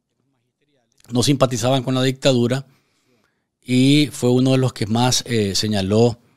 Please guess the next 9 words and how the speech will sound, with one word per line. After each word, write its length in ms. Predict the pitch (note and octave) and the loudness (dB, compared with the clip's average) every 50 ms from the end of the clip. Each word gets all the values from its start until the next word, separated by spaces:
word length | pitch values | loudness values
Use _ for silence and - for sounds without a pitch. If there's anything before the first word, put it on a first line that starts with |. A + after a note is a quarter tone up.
| _ _ _ _ _ _ _ _ _ _ _ | _ _ _ _ _ _ _ _ _ _ _
eh, 340 | G#2+ G2+ F#2+ F#2+ F#2 F2+ - | -14 -14 -12 -12 -12 -12 -4
tales 260 | - A#2+ B2 C3 A#2+ | 0 0 2 2 2
atropellos. 560 | B2+ A#2+ - G2 F#2+ - C#3 C#3+ C#3+ A#2+ G2 | 0 -2 -2 -6 -4 0 2 2 2 2 0
Así 220 | G2+ G2 - A2 G#2+ | -4 -6 -6 -8 -8
que 260 | - - B2 A2 F#2 - _ _ _ _ _ _ _ _ _ _ _ _ _ _ _ | -6 -6 -6 -6 -6 -10 _ _ _ _ _ _ _ _ _ _ _ _ _ _ _
es 160 | _ A#2 A2+ | _ -8 -4
una 380 | B2 B2+ A#2+ A2+ A2 A2 A2+ A2+ | -2 0 0 0 -2 -2 -2 0
lástima 420 | A#2+ C3 B2+ - - A#2+ A2+ A2 | 2 2 2 0 -2 -2 0 0
realmente 520 | A2 A2+ A#2+ B2 C3 B2+ B2 - - F#2+ | 0 0 2 2 2 2 0 -2 -8 -16